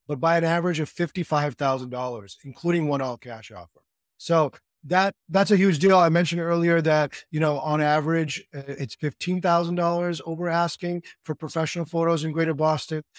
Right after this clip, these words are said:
I mean, again, having a good real estate photographer matters. Matt, do you have any highlights or lowlights that you wanna share,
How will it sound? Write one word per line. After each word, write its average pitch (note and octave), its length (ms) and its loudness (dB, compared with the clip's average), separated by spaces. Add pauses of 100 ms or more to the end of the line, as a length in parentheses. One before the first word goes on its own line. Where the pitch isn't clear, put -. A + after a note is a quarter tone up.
(200)
I C#3 60 -14
mean, C#3 120 -4
again, C3 380 0 (160)
having D#3 340 0
a C#3 60 0
good D3+ 460 0 (100)
real C#3 180 0
estate C#3+ 280 0
photographer B2 640 -8 (320)
matters. G#2 460 -14 (500)
Matt, E3 340 0
do D3 120 0
you G#3 100 4
have G3+ 160 4
any G3+ 120 2
highlights F3 580 2
or C#3 100 -2
lowlights D#3 480 2
that C3+ 140 -10
you D#3 80 -4
wanna D3+ 200 2
share, D3 440 0